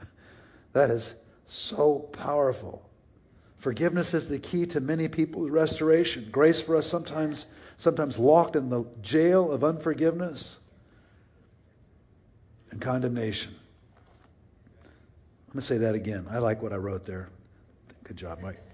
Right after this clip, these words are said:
This is, if you didn't see it, here, two B two. Forgiveness is the key to many people's restoration. Grace for us is sometimes locked in the jail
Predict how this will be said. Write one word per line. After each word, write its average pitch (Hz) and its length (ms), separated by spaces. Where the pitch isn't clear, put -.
This 170 200
is, 185 200
if 139 140
you 147 60
didn't 185 220
see 208 260
it, 101 140
here, 127 240
two 190 400
B 160 400
two. 113 500
Forgiveness 165 520
is 123 140
the 127 80
key 165 320
to 147 160
many 160 320
people's 160 540
restoration. 139 760
Grace 170 340
for 147 180
us 135 200
is 131 120
sometimes 147 560
locked 156 680
in 131 160
the 127 80
jail 113 600